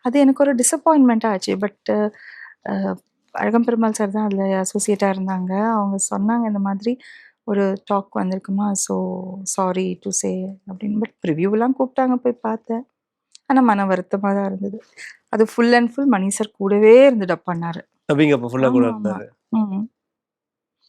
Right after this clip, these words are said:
Speaker 1: So, அவரோட ஒர்க் பண்ண எக்ஸ்பீரியன்ஸ் கிடைச்சிருச்சு. ஆனா என்னன்னா, ஃபைனல் ப்ராடக்ட்ல
Speaker 2: ஃபைனல்
Speaker 1: நம்ம
Speaker 2: ப்ராடக்ட்.
Speaker 1: வாய்ஸ் வரல. அப்போ கொஞ்சம் மனசு கஷ்டமா இருக்கு.
Speaker 2: மும்பை எக்ஸ்பிரஸ்ல வந்து மனிஷா அவர்களுக்கு வாய்ஸ் நீங்க தான்,
Speaker 1: ஆமா.
Speaker 2: இல்லையா? So, அந்த படம் எப்படி இருந்துச்சு?
Speaker 1: மும்பை எக்ஸ்பிரஸ் வந்து சார் கூடவே இருந்தாரு.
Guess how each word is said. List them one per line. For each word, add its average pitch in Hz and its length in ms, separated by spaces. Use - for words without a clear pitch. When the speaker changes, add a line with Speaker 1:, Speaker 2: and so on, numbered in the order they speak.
Speaker 1:
So, 196 240
அவரோட 220 240
ஒர்க் 214 240
பண்ண 392 220
எக்ஸ்பீரியன்ஸ் 240 440
கிடைச்சிருச்சு. 196 520
ஆனா 233 220
என்னன்னா, 233 520
ஃபைனல் 214 480
ப்ராடக்ட்ல 220 120
Speaker 2:
ஃபைனல் 226 420
Speaker 1:
நம்ம 196 220
Speaker 2:
ப்ராடக்ட். 185 40
Speaker 1:
வாய்ஸ் 190 300
வரல. 180 240
அப்போ 185 320
கொஞ்சம் 208 540
மனசு 196 420
கஷ்டமா 185 400
இருக்கு. 185 260
Speaker 2:
மும்பை 202 220
எக்ஸ்பிரஸ்ல 147 340
வந்து 143 220
மனிஷா 151 500
அவர்களுக்கு 127 480
வாய்ஸ் 117 360
நீங்க 110 180
தான், 101 240
Speaker 1:
ஆமா. 95 60
Speaker 2:
இல்லையா? 110 400
So, 117 280
அந்த 127 400
படம் 170 240
எப்படி 151 240
இருந்துச்சு? 120 360
Speaker 1:
மும்பை 233 360
எக்ஸ்பிரஸ் 214 480
வந்து 214 760
சார் 262 520
கூடவே 262 640
இருந்தாரு. 202 520